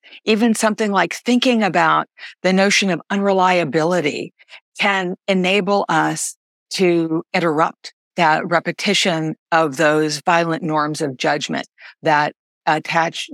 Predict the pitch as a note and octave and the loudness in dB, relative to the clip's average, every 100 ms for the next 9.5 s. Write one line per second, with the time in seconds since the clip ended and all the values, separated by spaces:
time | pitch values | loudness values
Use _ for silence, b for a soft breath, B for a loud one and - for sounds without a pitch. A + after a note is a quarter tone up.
0 | C#3+ F3+ E3+ D#3+ - _ _ _ - E3 | -4 0 0 -2 -8 _ _ _ 0 2
1 | D#3 D#3 - _ G#3 G3 F3 F3+ - F3+ | 2 0 -6 _ 0 2 2 0 -2 -2
2 | D#3+ D3+ - - D#3+ D#3 C#3+ - F3 - | -2 -4 -8 -4 0 0 -2 -2 -2 0
3 | D#3+ D#3+ D#3+ D3+ D3+ - - _ _ _ | 0 2 2 0 -6 -12 -18 _ _ _
4 | - F#3 E3+ D#3 D#3 - D#3+ D3+ - E3+ | 0 2 2 0 -4 -4 -4 -4 0 2
5 | D#3+ D3+ - D#3+ D3 - D#3+ - D#3 D#3 | 2 2 -2 -6 -6 -4 -4 -4 -2 -2
6 | D#3 - - F#3 D3 - - F#3 F3+ F#3 | -2 -4 0 0 0 -4 -2 0 0 -2
7 | F3+ - _ _ - D#3 D3+ D3 D3+ C3 | -4 -8 _ _ -2 0 0 0 -2 -4
8 | - - _ D#3+ C#3+ C#3 _ - D#3 C3+ | -8 -14 _ 0 0 -4 _ -4 -2 0
9 | C3+ B2 A2+ - - | 0 0 -4 -8 -14